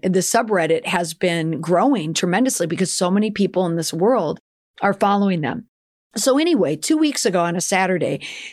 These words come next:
Dave Hollis went on Instagram Live to promote his book. Uh,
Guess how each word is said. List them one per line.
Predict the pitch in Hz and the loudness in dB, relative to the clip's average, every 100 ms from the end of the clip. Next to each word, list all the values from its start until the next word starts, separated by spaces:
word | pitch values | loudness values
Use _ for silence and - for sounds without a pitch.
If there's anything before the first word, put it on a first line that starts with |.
| - | -2
Dave | 226 277 415 | 2 2 2
Hollis | 247 233 226 196 - | 0 0 0 -2 -2
went | 190 185 | -2 -2
on | 185 - | -4 -2
Instagram | 202 240 285 254 233 190 | 0 0 0 0 2 2
Live | 165 160 165 | 2 0 -2
to | - 185 | -4 -2
promote | 180 160 156 | 0 0 -2
his | - 185 156 | -2 -4 -2
book. | - 165 - - _ _ _ - - - - - | -2 -2 -4 -14 _ _ _ -20 -20 -20 -8 -2
Uh, | 208 | -2